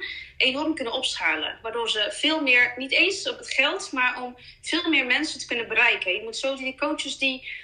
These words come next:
die helpen mensen met, ik zeg maar wat, een faalangst. Of, of ze komen niet verder in hun onderneming. Of,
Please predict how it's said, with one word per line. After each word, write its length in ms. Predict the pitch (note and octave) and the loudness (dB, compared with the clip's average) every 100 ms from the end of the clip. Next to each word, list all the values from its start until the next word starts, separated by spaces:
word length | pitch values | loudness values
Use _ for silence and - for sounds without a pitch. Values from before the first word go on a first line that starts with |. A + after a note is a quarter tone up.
| - - - _ | -18 -20 -20 _
die 140 | - B3+ | -2 2
helpen 340 | C#4+ D4 C#4+ | 2 0 0
mensen 440 | C4 C#4 C#4+ - C4 | 2 2 0 -2 0
met, 200 | C4 C4 | 0 -2
ik 80 | C#4+ | -4
zeg 180 | C#4+ | -4
maar 140 | A#3+ G#3+ | -2 -4
wat, 120 | A3 C4+ | -2 -2
een 80 | |
faalangst. 1080 | C#4+ - B3+ A3+ A3+ G#3+ G#3 G#3+ G#3+ - - | -4 0 2 4 2 -2 -2 -2 -4 -6 -6
Of, 160 | B3 - | -8 -8
of 100 | - | -10
ze 100 | B3 | -6
komen 240 | C4 C4 | -4 -2
niet 140 | C4 | -2
verder 220 | - C4 C4 | 0 0 0
in 100 | B3 | -2
hun 120 | C4+ | -2
onderneming. 960 | C#4 B3+ C4 A3+ G3+ G#3 G#3 G#3+ G#3+ A3+ | -2 -4 2 4 4 4 0 0 0 -4
Of, 280 | A#3 - | -8 -8